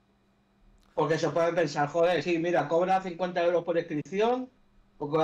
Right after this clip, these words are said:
la liga de, de once versus once, y mira, bueno, ¿y qué?".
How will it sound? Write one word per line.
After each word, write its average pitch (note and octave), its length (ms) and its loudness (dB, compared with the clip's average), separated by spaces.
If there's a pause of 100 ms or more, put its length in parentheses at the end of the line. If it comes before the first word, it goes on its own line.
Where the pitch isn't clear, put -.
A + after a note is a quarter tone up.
(160)
la D#3 140 4
liga D#3+ 260 2
de, D#3 380 2
de D3+ 680 0
once E3+ 240 0
versus D#3+ 320 -2
once, A3+ 500 0 (120)
y D#3 40 0 (280)
mira, C3 300 -2 (340)
bueno, C#3+ 340 -2
¿y C#3+ 360 -4
qué?". G3 260 -2